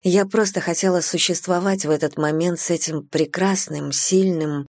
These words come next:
и добрым созданием. «Спасибо», прошептала я, убирая руку с его живота.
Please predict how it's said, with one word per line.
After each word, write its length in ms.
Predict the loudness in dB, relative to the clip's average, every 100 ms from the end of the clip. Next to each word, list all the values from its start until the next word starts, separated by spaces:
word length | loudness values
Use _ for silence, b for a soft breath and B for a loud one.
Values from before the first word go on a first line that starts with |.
| _ _ _
и 160 | -2 0
добрым 560 | 2 2 2 -2 0
созданием. 960 | -2 -2 -4 -2 -2 -2 -4 -6 -6 -10 _ _ _ _ _ _ _
«Спасибо», 800 | -12 -8 -6 -2 -2 -4 -10 -12 -12 -16 _ _ _ _
прошептала 600 | -2 0 0 0 -2 0
я, 260 | 0 0 0
убирая 420 | 0 0 2 0
руку 240 | 0 -2
с 100 | -4
его 200 | 0 0
живота. 600 | 0 -2 -4 -4 -4 -4